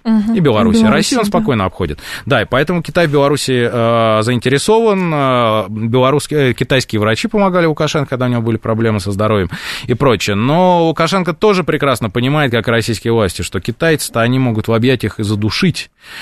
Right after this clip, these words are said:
Speaker 2: Поэтому он тоже с, э, не прочь взять от них, э, деньги, но тоже так,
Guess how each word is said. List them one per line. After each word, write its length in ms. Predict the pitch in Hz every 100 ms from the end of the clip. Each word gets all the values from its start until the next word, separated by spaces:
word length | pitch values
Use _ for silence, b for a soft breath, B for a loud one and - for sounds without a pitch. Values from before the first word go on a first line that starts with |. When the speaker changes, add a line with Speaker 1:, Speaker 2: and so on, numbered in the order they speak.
| B
Speaker 2:
Поэтому 360 | - 113 123 127
он 100 | 147
тоже 640 | 220 190 123 110 98 95 87
с, 300 | - - -
э, 920 | 101 101 101 98 98 95 92 92 95
не 100 | 117
прочь 320 | 135 165 151
взять 260 | 117 131 123
от 140 | 117
них, 260 | - 127 -
э, 380 | 117 110 107 110
деньги, 420 | 117 131 247 226 113
но 880 | 101 110 120 120 120 117 117 113
тоже 300 | - 156 104
так, 60 | 202